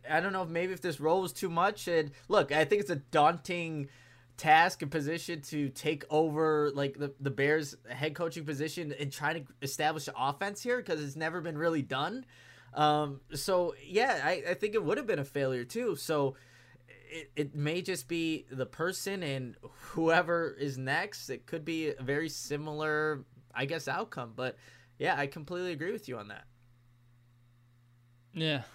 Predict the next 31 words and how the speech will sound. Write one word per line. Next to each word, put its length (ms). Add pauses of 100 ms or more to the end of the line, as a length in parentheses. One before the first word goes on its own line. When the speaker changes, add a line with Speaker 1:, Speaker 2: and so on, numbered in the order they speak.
(140)
Speaker 2:
it's, 360
it's 240
not 300
where 160
I 80
wanted 320
to 80
be 240
here 240
at 100
the 140
end 100
of 80
November 460
this 160
season, 480 (200)
uh, 360 (100)
especially 720
after 300
a 40
five 360
and 100
one 280
start. 340
It, 160
we, 240 (560)
we 180
were 160
riding 300
the 80
high 480